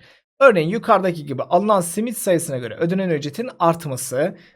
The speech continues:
veya alınan simit sayısına göre ödenen ücretin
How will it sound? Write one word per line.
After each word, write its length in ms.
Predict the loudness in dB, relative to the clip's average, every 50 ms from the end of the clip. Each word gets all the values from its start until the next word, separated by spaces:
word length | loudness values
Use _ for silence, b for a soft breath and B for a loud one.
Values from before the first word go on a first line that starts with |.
| B _
veya 380 | -2 0 2 2 2 0 -2 -2
alınan 420 | 0 0 0 0 0 0 -2 -2
simit 260 | -2 -4 -6 -8 -6
sayısına 360 | -6 -4 -4 -4 -4 -6 -8
göre 140 | -6 -6 -6
ödenen 320 | -4 -4 -4 -2 0 0 -2
ücretin 520 | -2 -4 -6 -8 -6 -6 -6 -6 -6 B